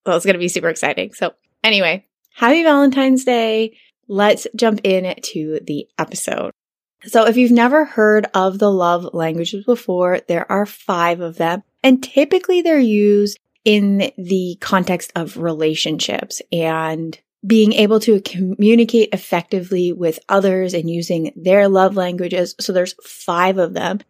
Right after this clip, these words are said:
They are words of affirmation, acts of service, gifts, touch, and quality time. And basically what it just means is, like,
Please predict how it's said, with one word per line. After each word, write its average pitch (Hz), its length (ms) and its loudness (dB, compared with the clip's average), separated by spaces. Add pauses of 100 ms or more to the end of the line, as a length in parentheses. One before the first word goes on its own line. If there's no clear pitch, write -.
(140)
They 190 160 2
are 170 300 0
words 190 280 -2
of 240 80 2
affirmation, 226 880 0 (460)
acts 185 300 -2
of 254 120 2
service, 190 880 -2 (600)
gifts, 196 640 0 (300)
touch, - 600 -4 (100)
and 190 200 -2
quality 175 560 -4
time. - 460 -10
And 190 180 -8 (260)
basically 233 840 0 (300)
what 277 260 2
it 220 120 2
just 190 200 0
means 175 400 -6
is, 170 200 -4
like, 170 220 -4